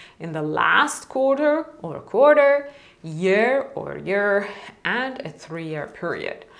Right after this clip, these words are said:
Looking at all three periods, stock card allows for flexibility in revenue growth interruptions if a company has had a bad quarter or two. Criteria number three,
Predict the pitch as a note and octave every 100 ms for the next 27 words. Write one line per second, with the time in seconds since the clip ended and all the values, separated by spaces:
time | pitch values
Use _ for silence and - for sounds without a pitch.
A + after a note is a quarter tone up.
0 | - - - G3+ F#3+ G3 F#3 F3+ E3+ -
1 | - F3+ G#3 A3+ A3+ G#3 F3+ D3+ - C4+
2 | C4+ - - - - - - F3 - F#3+
3 | G3 E3 E3 - F3 E3+ E3+ F#3+ A#3+ C#4+
4 | - G3+ E3 - E3 D#3+ - F#3 F#3 A3
5 | - - - - - - _ F3+ E3+ E3
6 | E3+ E3 D#3 - D#3+ F3+ - - D#3+ D#3+
7 | - D#3 D#3+ D4+ D4+ D4+ B3 A#3+ A#3 A#3
8 | - - - _ - D#4 F4 - A3+ A3
9 | A3 G3+ G3 F#3+ D#3+ D3+ - C#3 D3 C#3+
10 | C#3+ - D3 C#3+ - - - - - -
11 | - - - - - _ _ _ _ _
12 | - - G3 G3 F3 E3+ D#3+ - - F3
13 | G3 A3+ -